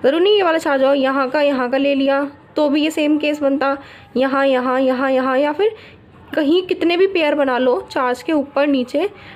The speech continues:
D sin theta हर किसी में cancel out ही होगा। ऐड कौन सा होगा? D cos theta, ये तो cancel out ही होगा, चाहे कोई सा भी charge उठा लें हम इधर से भी या चाहे उधर से भी।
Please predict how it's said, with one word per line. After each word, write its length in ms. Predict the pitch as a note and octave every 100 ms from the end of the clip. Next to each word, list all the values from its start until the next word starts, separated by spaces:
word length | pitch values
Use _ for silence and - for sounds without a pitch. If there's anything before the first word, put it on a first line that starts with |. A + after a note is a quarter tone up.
| -
D 240 | C4+ A#3 E4+
sin 240 | E4 C#4+
theta 220 | C4 A#3 D#4+
हर 180 | C#4+ C4
किसी 220 | C4 C4
में 120 | D#4
cancel 380 | D4+ A#3+ A3+ B3+
out 220 | A#3 A#3
ही 120 | D4
होगा। 420 | D4+ A#3+ G#3+ G3 - - -
ऐड 220 | B3 C4
कौन 160 | C#4+
सा 120 | C#4+ D4
होगा? 160 | D#4+
D 280 | D#4 G#3+ D4 -
cos 180 | A#3+ A#3
theta, 340 | A3+ G#3+ F3+ - - - - -
ये 60 |
तो 140 | A#3+ E4
cancel 320 | C#4+ C4 C4+
out 180 | B3+ B3
ही 60 |
होगा, 240 | B3+ A3 A3+
चाहे 220 | C4+ C#4+
कोई 200 | D4 C#4
सा 120 | C4+
भी 100 | C4
charge 220 | C#4+ C4
उठा 220 | A#3+ A#3 G#3+
लें 120 | A#3
हम 120 | C4+
इधर 180 | B3 A3+
से 180 | B3+ C#4+
भी 200 | F#4+ F#4+
या 120 | G#3+
चाहे 280 | - C4 C4+
उधर 240 | B3 G3+
से 180 | G3+ G#3
भी। 220 | G3+ G#3+